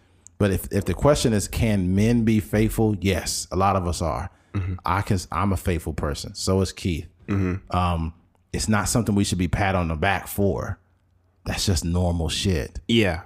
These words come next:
Speaker 2: that's
Speaker 1: But
Speaker 2: what you're supposed to do.
Speaker 1: But I think a lot of women gravitate to men that don't have any, like, any inkling of being faithful.
Speaker 2: Yeah.
Speaker 1: It's just the guy that, you know, got the slick back hair and the muscles,
Speaker 2: Mm-hmm.
Speaker 1: and he drive a nice Mustang, and, uh, they wanna fuck this guy really bad.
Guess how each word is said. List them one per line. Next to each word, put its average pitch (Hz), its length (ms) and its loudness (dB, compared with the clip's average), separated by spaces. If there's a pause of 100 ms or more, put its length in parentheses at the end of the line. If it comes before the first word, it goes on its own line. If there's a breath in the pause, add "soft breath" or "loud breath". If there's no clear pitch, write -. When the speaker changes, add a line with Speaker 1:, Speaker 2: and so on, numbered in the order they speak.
(160)
Speaker 2:
that's 98 140 4
Speaker 1:
But - 20 8
Speaker 2:
what - 140 4
you're 95 80 0
supposed - 260 0
to 92 60 -4
do. 90 160 -6 (120)
Speaker 1:
But 101 100 2
I 87 80 2
think 104 260 0
a 95 40 0
lot 90 180 2
of 90 80 2
women 90 240 0
gravitate 87 580 0
to 85 80 -2
men 85 320 -2
that 78 200 -6
don't 85 260 -2
have 85 300 -2 (100)
any, 87 460 -4 (280)
like, 78 300 -6 (420)
any 95 400 -2
inkling 90 500 -2
of 80 160 -6
being 78 320 -6
faithful. - 600 -6 (200)
Speaker 2:
Yeah. 92 420 -4
Speaker 1:
It's 80 140 -2
just 101 180 0
the 87 80 -4
guy 90 420 0
that, 82 240 -2
you 92 80 -2
know, 87 160 -2
got 76 180 -4
the - 60 -6
slick 95 300 -4
back 85 220 -2
hair 92 260 0
and 80 100 -2
the 80 40 -4
muscles, 87 640 -2 (220 loud breath)
Speaker 2:
Mm-hmm. 95 140 -2
Speaker 1:
and 90 100 0
he 87 80 -2
drive 85 300 0
a 82 60 -2
nice 87 260 -2
Mustang, 90 680 -2
and, 85 340 -2
uh, 85 220 -2
they 87 100 -2
wanna 85 220 -2
fuck - 280 0
this 92 160 -2
guy 90 220 0
really 90 240 0
bad. 98 480 0